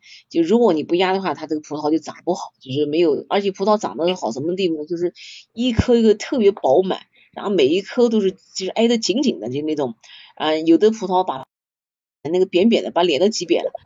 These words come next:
在外面圆的，里面挤扁了。哎，那个葡萄就是品质特别好的，哎。嗯，我前天看了一下，嗯，贵一点的大概十来块钱一斤，便宜点的大概，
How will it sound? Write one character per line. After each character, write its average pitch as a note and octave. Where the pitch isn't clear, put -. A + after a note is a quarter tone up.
在 G3+
外 F#3+
面 F3
圆 D3+
的， F3
里 F3
面 F#3
挤 -
扁 -
了。 -
哎， -
那 B3
个 F3+
葡 E3+
萄 D#3
就 E3+
是 E3
品 C#3
质 E3+
特 F3
别 D3+
好 B2
的， -
哎。 C3+
嗯， F3+
我 D#3+
前 G#3+
天 B3+
看 C4
了 D#3+
一 D#3+
下， E3
嗯， D3+
贵 C4+
一 A3
点 C3
的 C3+
大 F#3
概 E3+
十 -
来 G#3+
块 A#3+
钱 D#3
一 C3+
斤， C#3
便 F3
宜 A#3
点 D3+
的 B2+
大 D3+
概， C#3+